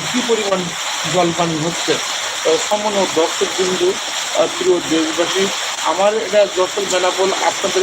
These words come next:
এলাকা কোনটা জানি না, প্রচুর জল পানি হচ্ছে, কৃষকের মাথায় হাত, প্রচুর ক্ষতি হবে। এই যে কার্তিক মাসের লাস্ট পর্যায়ে বা, আহ, কার্তিক মাসের পরে অগ্রহণ মাস না, অগ্র-, এটা হচ্ছে সরিষা পাতি,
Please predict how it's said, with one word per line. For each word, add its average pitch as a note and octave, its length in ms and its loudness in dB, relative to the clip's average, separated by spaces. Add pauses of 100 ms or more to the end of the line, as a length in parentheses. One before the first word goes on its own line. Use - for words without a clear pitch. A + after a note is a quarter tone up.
(120)
এলাকা F3+ 200 2
কোনটা F3+ 460 0
জানি E3+ 200 0
না, F#3 180 2 (420)
প্রচুর G3+ 340 0 (100)
জল E3 120 2 (120)
পানি E3 180 0
হচ্ছে, F3 340 0 (140)
কৃষকের F3+ 360 0 (100)
মাথায় F3+ 340 2 (100)
হাত, G#3 140 2 (560)
প্রচুর C#4 400 4
ক্ষতি G3+ 300 2
হবে। F3 260 2 (120)
এই A#3+ 140 4
যে C4+ 200 2
কার্তিক - 380 -2 (100)
মাসের G#3 260 2 (500)
লাস্ট G3+ 500 2
পর্যায়ে F#3 400 2 (100)
বা, E3 60 4
আহ, - 840 -2
কার্তিক - 400 -2
মাসের F#3+ 240 0
পরে A3+ 120 2
অগ্রহণ F#3+ 440 4
মাস D#3+ 220 2
না, G#3+ 140 4
অগ্র-, F#3 580 -2
এটা A3 120 6
হচ্ছে G#3+ 380 2 (1080)
সরিষা G3 420 2
পাতি, F3+ 340 0